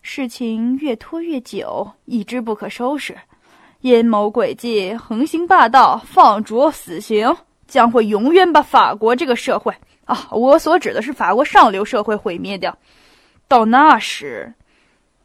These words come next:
他耸耸肩，两手一摊。皮埃尔本想说句什么话，子爵的话使他觉得有趣，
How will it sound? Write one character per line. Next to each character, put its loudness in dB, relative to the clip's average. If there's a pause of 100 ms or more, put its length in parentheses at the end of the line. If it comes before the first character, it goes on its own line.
(540)
他 -10
耸 -2
耸 -6
肩， -8 (300)
两 -2
手 -4
一 -6
摊。 -12 (680)
皮 -6
埃 -2
尔 -4
本 -8
想 -6
说 -10
句 -10
什 -10
么 -8
话， -16 (420)
子 -12
爵 -8
的 -8
话 -4
使 -12
他 -10
觉 -12
得 -6
有 -6
趣， -12